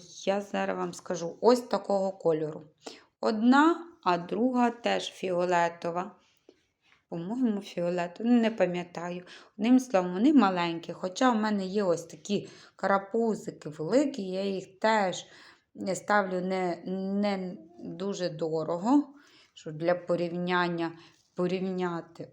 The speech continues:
ось. Яка тасова і катасова. Ну, я їх вже давно не, е, зробила. Я аби розпродати, а це я вже колись мала їх дуже-дуже мега багато, то я їх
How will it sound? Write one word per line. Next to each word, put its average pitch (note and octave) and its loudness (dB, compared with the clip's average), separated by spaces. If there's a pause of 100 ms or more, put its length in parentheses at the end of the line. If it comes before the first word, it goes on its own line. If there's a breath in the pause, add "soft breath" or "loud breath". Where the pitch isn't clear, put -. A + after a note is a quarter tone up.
ось. D3+ -10 (380)
Яка D3+ -6
тасова G3 4
і F3+ -2
катасова. F3+ 0
Ну, F3 -4
я G#3 -2
їх A#3+ 0
вже A3+ -2
давно G#3+ -2
не, E3 -6
е, E3 -8 (160)
зробила. E3+ 0 (360 loud breath)
Я - -4
аби G#3+ 4
розпродати, F#3+ 2 (1160)
а G#3 -2
це G#3 0
я G3+ 4
вже G3 0
колись G3 -4
мала G3 4
їх F3+ -4 (400 loud breath)
дуже-дуже F#3+ 0
мега F3+ 4
багато, D3+ -6 (400 loud breath)
то - -12
я A3 2
їх B3 0